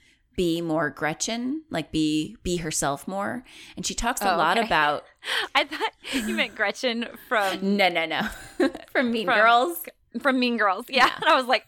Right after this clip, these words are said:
Speaker 2: "Oh,
Speaker 1: <laughs>
Speaker 2: yes."
Speaker 1: No, that's a
Speaker 2: Be more
Speaker 1: terrible
Speaker 2: fetch.
Speaker 1: idea.
Speaker 2: I'm on it. <laughs>
Speaker 1: No, I don't think that would be self-care. Um,
Speaker 2: Okay.
Speaker 1: but be
Speaker 2: Well
Speaker 1: more herself. And so she, she was, like,
Speaker 2: Gotcha.
Speaker 1: a mom of two and married and lives in New York City and, like, has a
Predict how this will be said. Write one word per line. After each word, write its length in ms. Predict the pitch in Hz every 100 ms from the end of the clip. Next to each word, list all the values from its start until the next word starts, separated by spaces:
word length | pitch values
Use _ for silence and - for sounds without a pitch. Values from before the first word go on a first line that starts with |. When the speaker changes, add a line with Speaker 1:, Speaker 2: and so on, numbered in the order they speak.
| -
Speaker 2:
"Oh, 200 | - - -
Speaker 1:
<laughs> 280 | 311 - 349
Speaker 2:
yes." 280 | 208 170
Speaker 1:
No, 180 | 226 202
that's 180 | 202 254
a 60 | 254
Speaker 2:
Be 100 | 262
more 80 | 302
Speaker 1:
terrible 260 | 269 269
Speaker 2:
fetch. 240 | 190 208 -
Speaker 1:
idea. 280 | 180 285 311
Speaker 2:
I'm 140 | 220 - -
on 240 | 196 185
it. 120 | 175 -
<laughs> 880 | 392 - 320 - 480 427 - - 339 - - - - -
Speaker 1:
No, 140 | 240
I 140 | 170 220
don't 320 | 214 202 185
think 200 | 202 196
that 140 | 185
would 100 | 170
be 120 | 156 170
self-care. 540 | 135 131 - 82 - - - - - -
Um, 380 | 208 190 180 202
Speaker 2:
Okay. 340 | 262 - - -
Speaker 1:
but 180 | 254
be 140 | 277 277
Speaker 2:
Well 80 | 254
Speaker 1:
more 180 | 233 233
herself. 800 | 233 220 - 240 127 156 - - _
And 120 | 226 214
so 140 | 220
she, 220 | - 233 202 -
she 140 | 233
was, 80 | 196
like, 100 | 196
Speaker 2:
Gotcha. 120 | 170
Speaker 1:
a 20 | 170
mom 240 | 175 202
of 140 | 220 -
two 480 | - 190 180 175 175
and 120 | 170
married 420 | 151 160 165 165
and 80 | 165
lives 200 | 160 160
in 60 | 180
New 80 |
York 200 | 175 180
City 340 | - 180 165 160
and, 160 | 160
like, 160 | 147 151
has 180 | 147
a 60 | 151